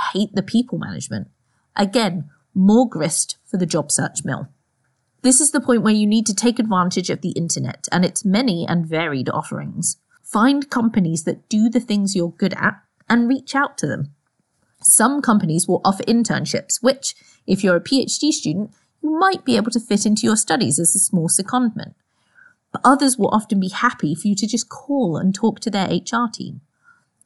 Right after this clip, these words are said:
Some will have a recruitment manager who will be able to discuss things like salaries and hours with you, as well as prospects for career advancement. But if you really want to know what a company is like, try and find someone you know who works there and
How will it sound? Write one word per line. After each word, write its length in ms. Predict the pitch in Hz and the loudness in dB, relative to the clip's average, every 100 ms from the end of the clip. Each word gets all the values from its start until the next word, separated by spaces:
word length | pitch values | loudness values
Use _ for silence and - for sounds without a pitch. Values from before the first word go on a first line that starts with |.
| _ - | _ -2
Some 320 | - 226 262 | 2 4 2
will 120 | 277 | 2
have 140 | 226 208 | 2 2
a 40 | |
recruitment 540 | 202 214 294 - 180 | 0 0 -2 0 0
manager 420 | 170 156 156 - 151 | 0 -2 -2 -4 0
who 140 | 202 | 0
will 80 | 185 | 2
be 160 | 185 | 2
able 140 | 196 208 | 0 0
to 100 | 196 | -2
discuss 480 | - - 220 226 - | 0 0 2 0 0
things 260 | 175 170 | -2 -2
like 180 | 170 - | -4 -2
salaries 520 | - 151 147 170 185 | 0 0 0 -2 0
and 140 | 196 196 | -2 0
hours 340 | 254 185 156 165 | 2 2 0 -2
with 180 | 156 | -4
you, 160 | - - - - - _ - | -6 -8 -12 -20 -20 _ 0
as 160 | 214 233 | 2 6
well 140 | 262 | 4
as 100 | 262 | 4
prospects 800 | - 226 - - 151 - - - - | 2 0 0 -4 -6 -2 -4 -2 0
for 160 | 165 | 0
career 400 | 165 247 294 277 | 0 0 2 2
advancement. 600 | 147 - 131 - - 143 - _ _ _ _ _ _ _ - | 0 -4 -6 -6 -6 -6 -10 _ _ _ _ _ _ _ -2
But 160 | 190 | 2
if 180 | 240 - | 2 2
you 140 | 226 | 2
really 320 | 208 254 269 254 | 4 6 6 4
want 240 | 240 196 | 2 2
to 80 | 226 | 2
know 200 | 208 165 | 4 2
what 160 | 165 | 0
a 40 | 165 | -2
company 520 | - - 190 196 180 | -4 -2 0 2 0
is 140 | 175 165 | 0 -2
like, 340 | 117 160 - | -2 -4 -6
try 280 | - 208 226 | -8 0 2
and 140 | 240 | 2
find 240 | 226 220 214 | 0 0 0
someone 340 | 185 190 190 | 0 0 0
you 100 | 196 | 0
know 320 | 196 175 196 202 | 0 2 0 0
who 60 | |
works 540 | 185 175 175 180 - - | -2 0 0 0 -6 -6
there 260 | - 147 | -4 -4
and 160 | - | -2